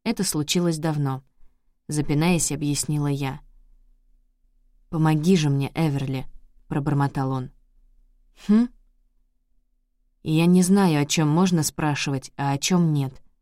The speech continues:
Что нормально, а что нет. И прежде всего,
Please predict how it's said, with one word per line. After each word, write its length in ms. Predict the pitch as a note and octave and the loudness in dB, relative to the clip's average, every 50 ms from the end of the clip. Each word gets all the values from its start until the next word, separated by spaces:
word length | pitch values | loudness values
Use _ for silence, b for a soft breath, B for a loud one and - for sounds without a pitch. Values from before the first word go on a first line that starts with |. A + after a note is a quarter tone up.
| _ _ _ _ | _ _ _ _
Что 260 | - - - - E3 | -10 -8 -2 0 0
нормально, 600 | D#3 D#3 D3+ D3 C#3 D3 D#3 F3 F3+ D#3 C#3 C3+ - - | 2 2 2 2 2 2 2 2 2 0 0 -4 -6 -6
а 80 | C#3+ | -4
что 260 | C3+ - - - F3+ E3 | -4 -4 -2 -2 0 0
нет. 340 | D#3 C#3+ C3+ C3 C3+ - - _ _ _ _ _ _ _ _ _ _ _ _ _ _ _ _ - | 0 0 -2 -2 -4 -8 -12 _ _ _ _ _ _ _ _ _ _ _ _ _ _ _ _ -8
И 80 | E3+ | -8
прежде 420 | D3+ - D#3 D#3+ D#3+ D#3 D#3 D#3+ D3+ | -4 0 0 2 2 2 0 -2 -4
всего, 440 | - - - D3+ D#3 E3+ F#3+ F#3+ | -4 -4 -4 0 2 2 2 0